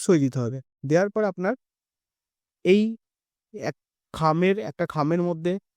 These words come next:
আপ-, কেওয়াইসি অথরাইজে কেওয়াইসি এবং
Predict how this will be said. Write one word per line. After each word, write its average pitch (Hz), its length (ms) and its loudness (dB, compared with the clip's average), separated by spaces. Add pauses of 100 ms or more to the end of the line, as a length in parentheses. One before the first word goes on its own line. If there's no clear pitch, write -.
আপ-, - 560 -12
কেওয়াইসি 160 440 2 (100)
অথরাইজে 147 400 -2 (100)
কেওয়াইসি 143 460 0 (360)
এবং 190 160 2